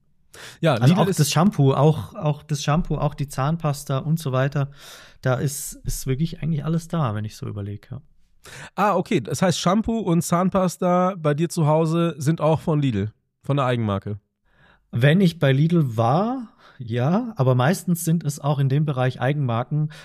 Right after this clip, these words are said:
Speaker 2: weil wir wissen ja, <laughs> da stecken sehr, sehr oft Markenhersteller beziehungsweise,
Speaker 1: Ja.
Speaker 2: äh, Lieferanten, die Marken beliefern dahinter. Oder aber, äh, sind trotzdem Testsieger. In dem Fall, glaub ich, ist die Lidl-Zahnpasta auch Testsieger gewesen, ne?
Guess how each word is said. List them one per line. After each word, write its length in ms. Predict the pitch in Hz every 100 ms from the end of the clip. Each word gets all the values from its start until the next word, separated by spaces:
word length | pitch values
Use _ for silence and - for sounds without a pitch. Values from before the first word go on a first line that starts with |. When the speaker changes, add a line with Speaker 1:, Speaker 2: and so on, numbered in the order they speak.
| -
Speaker 2:
weil 160 | 117
wir 120 | 117 123
wissen 280 | 156 -
ja, 300 | 131 120 139 143 - - -
<laughs> 300 | 107 - 127
da 80 |
stecken 520 | 117 - 139 - 123 113 - -
sehr, 240 | - 131 151
sehr 160 | 147
oft 160 | 127 -
Markenhersteller 800 | 127 147 147 135 139 135 135 139
beziehungsweise, 760 | 135 - 131 139 120 117 120 - - - _
Speaker 1:
Ja. 260 | 120 120 123
Speaker 2:
äh, 20 |
Lieferanten, 600 | 127 131 131 120 170 160
die 120 | 120
Marken 340 | 117 123 - 120
beliefern 480 | 113 170 - 147
dahinter. 480 | 143 139 151 151 147 143 - - _
Oder 320 | - 202 208
aber, 420 | 160 165 170 165
äh, 280 | - 139 139 139 -
sind 240 | - 151 139
trotzdem 300 | 147 127 104
Testsieger. 520 | 98 - - 101 101
In 120 | 107
dem 120 | 117
Fall, 200 | 131 135
glaub 180 | 117 120
ich, 140 | 123
ist 260 | 151 113 -
die 80 | 117
Lidl-Zahnpasta 840 | 110 139 135 - 127 127 131 -
auch 160 | 117 120
Testsieger 480 | - 135 - 101 95
gewesen, 360 | 98 95 92
ne? 80 | -